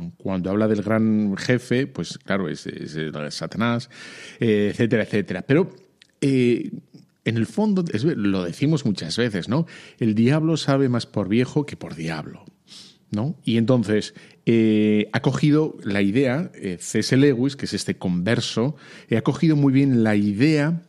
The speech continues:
de cómo funciona, cómo funcionamos nosotros en la Iglesia.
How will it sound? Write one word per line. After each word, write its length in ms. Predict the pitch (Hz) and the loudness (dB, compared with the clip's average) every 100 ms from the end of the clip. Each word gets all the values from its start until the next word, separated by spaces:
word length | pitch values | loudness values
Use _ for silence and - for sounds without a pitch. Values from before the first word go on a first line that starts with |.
| _ _ _ | _ _ _
de 320 | - 107 117 | -2 0 0
cómo 240 | - 165 180 | 2 2 4
funciona, 720 | 170 156 - 165 160 156 170 - - - _ - | 2 0 2 2 2 0 -4 -10 -20 -20 _ 0
cómo 200 | 165 180 | 2 2
funcionamos 1300 | 143 117 - 113 113 165 185 156 139 151 170 165 | 0 0 2 2 4 2 4 4 4 4 2 0
nosotros 540 | 131 117 120 117 120 107 | 0 0 0 0 -2 -2
en 160 | 98 | -2
la 100 | 90 | -4
Iglesia. 640 | 87 87 95 101 - - | -6 -4 -4 -4 -6 -12